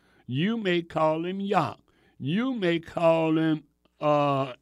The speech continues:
Emmanuel. You may call him all those names, just like certain peoples call me different name. But that don't change the fact. That does not change the fact what is my real name.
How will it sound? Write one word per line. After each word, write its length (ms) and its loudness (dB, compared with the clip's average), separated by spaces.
Emmanuel. 1160 2
You 240 0
may 260 2
call 540 -2
him 340 -2
all 540 2
those 500 -2
names, 640 0
just 320 0
like 420 2
certain 440 -6
peoples 380 -6
call 440 -2
me 480 -4
different 420 2
name. 400 -2
But 220 0
that 280 2
don't 300 0
change 540 0
the 120 -2
fact. 460 -4
That 360 -2
does 340 -2
not 340 -6
change 400 -4
the 100 -10
fact 380 -6
what 280 2
is 200 -2
my 300 -6
real 560 0
name. 460 -6